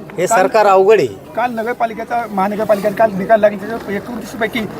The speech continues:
Speaker 2: अ, पंचवीस जागा हे भा-, भाजपनं जिंकलेले, कसं पाहता आपण?
Speaker 1: कशाच बघायचं, काय बघा आता त्याच्याकडे? बघायला काही ठुलत नाही. पहिले संपली महाविकास आघाडी यांनी,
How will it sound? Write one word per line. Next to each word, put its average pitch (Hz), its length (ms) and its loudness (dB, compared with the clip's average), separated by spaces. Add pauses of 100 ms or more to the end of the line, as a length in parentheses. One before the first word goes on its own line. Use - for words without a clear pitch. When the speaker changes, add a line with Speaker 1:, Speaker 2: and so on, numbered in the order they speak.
(140)
Speaker 2:
अ, 226 120 2
पंचवीस 233 560 2
जागा 214 240 4
हे 165 80 4
भा-, 196 280 0
भाजपनं 185 440 -4
जिंकलेले, 185 340 -4
कसं - 200 -4
पाहता 156 200 0
आपण? - 460 -8
Speaker 1:
कशाच 285 220 4
बघायचं, 277 340 4
काय 269 180 4
बघा 262 180 2
आता 226 140 0
त्याच्याकडे? 202 360 0
बघायला 202 300 4
काही 220 160 4
ठुलत 180 260 2
नाही. 185 180 0 (300)
पहिले 214 260 6
संपली 208 360 4
महाविकास 208 460 2
आघाडी 208 300 4 (720)
यांनी, 185 340 2